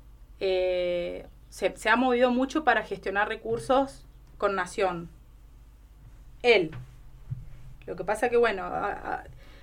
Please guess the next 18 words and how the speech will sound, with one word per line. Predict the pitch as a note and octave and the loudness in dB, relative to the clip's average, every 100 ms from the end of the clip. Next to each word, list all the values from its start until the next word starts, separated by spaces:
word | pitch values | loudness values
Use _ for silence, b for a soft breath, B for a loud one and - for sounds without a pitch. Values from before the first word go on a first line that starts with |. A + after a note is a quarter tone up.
| b | b
yo | A#3+ | -2
creo | D4+ | 2
que | D4+ | 6
hay | B3+ C4+ | 4 6
que, | D4 D4 | 2 2
hay | - B3+ | 2 0
que | C4 | -2
distinguir. | B3 A#3 A#3 | -4 -4 0
Una | B3 B3+ | 4 6
cosa | C4+ C4+ | 6 6
es | B3+ C4+ | 8 8
él | D#4 | 8
y | C#4+ | 6
otra | A#3 | 0
cosa | G#3+ A#3 B3 | 0 2 4
es | A3+ | 4
el | G3+ | 2
entorno. | F#3+ G#3+ A3+ F#3 F3 | 4 10 10 10 -4